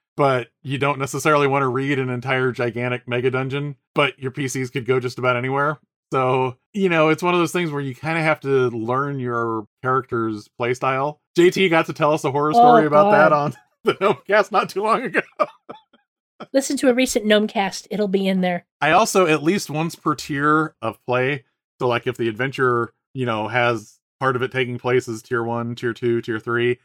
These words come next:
Speaker 1: at least once per tier, I try to have a side quest that thematically is still part of that adventure, but is tailored to the P Cs and is something I came up with myself.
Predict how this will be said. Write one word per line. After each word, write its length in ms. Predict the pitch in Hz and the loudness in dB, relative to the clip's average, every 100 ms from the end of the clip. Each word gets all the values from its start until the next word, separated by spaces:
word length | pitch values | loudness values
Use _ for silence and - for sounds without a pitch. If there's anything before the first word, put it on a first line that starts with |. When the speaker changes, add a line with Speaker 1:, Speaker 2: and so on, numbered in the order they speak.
| _ _ _ _ | _ _ _ _
Speaker 1:
at 140 | 151 147 | -4 0
least 200 | 220 185 | 0 0
once 200 | 165 175 | -4 -2
per 140 | 160 | -4
tier, 300 | 139 131 135 | -4 -2 0
I 100 | 120 | 0
try 240 | 117 135 147 | -2 -2 -2
to 100 | 131 | -2
have 200 | 135 113 | -2 -2
a 100 | 107 | -4
side 320 | - 123 123 | -4 -4 -2
quest 420 | 139 135 143 - _ - | 0 0 -2 -10 _ -2
that 360 | 135 127 117 _ - | 0 0 -2 _ -6
thematically 840 | 131 131 170 180 185 180 180 180 | -2 2 2 2 4 4 2 0
is 160 | 147 131 | -4 -6
still 300 | - 151 156 | -2 0 0
part 320 | - 135 151 | -2 -2 -2
of 160 | 127 131 | -4 -2
that 180 | 139 135 | 0 0
adventure, 600 | 120 127 131 143 139 135 _ _ | -2 -4 -4 -4 -4 -4 _ _
but 120 | 143 131 | 0 0
is 140 | 123 | 0
tailored 340 | 135 147 151 | -2 0 0
to 80 | 147 | -2
the 100 | 135 | -2
P 160 | 127 131 | -2 -6
Cs 540 | 139 131 131 131 120 - | -6 -4 -2 -2 -6 -6
and 260 | 120 120 117 | -4 -4 -4
is 140 | 113 | -6
something 320 | 131 120 120 | -6 -6 -6
I 160 | 101 123 | -4 -6
came 220 | 123 120 | -4 -6
up 140 | 120 | -4
with 120 | 117 113 | -6 -8
myself. 480 | 107 107 90 - | -8 -8 -12 -14